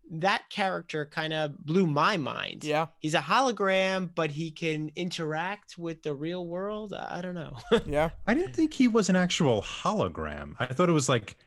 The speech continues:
Speaker 3: his role, like, his position.
Speaker 1: Really? I, I think he was supposed to not be real. What do you
Speaker 2: Doesn't,
Speaker 1: guys think?
Speaker 2: doesn't he say at one point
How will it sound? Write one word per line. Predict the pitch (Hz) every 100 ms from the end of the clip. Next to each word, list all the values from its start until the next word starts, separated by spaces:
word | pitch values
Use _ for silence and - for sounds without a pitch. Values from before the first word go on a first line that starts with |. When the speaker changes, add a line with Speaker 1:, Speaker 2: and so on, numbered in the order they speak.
| _
Speaker 3:
his | 143 113 95
role, | 90 90 101 104 78 - -
like, | 90
his | 95
position. | - 87 95 98 - 82
Speaker 1:
Really? | 170 226 480 494 523 440 -
I, | 247 -
I | 240
think | 254 370 370
he | 330
was | 330 302
supposed | - 247 247 254 -
to | 202
not | 190 202 -
be | 208 202 202 190 _ _ _ _
real. | 180 370 151 - _
What | 180
do | 247
you | 220
Speaker 2:
Doesn't, |
Speaker 1:
guys | 180 -
think? | -
Speaker 2:
doesn't | 208 427
he | 262
say | 208 - 160 160 240
at | 240
one | 233 247
point | - 254 269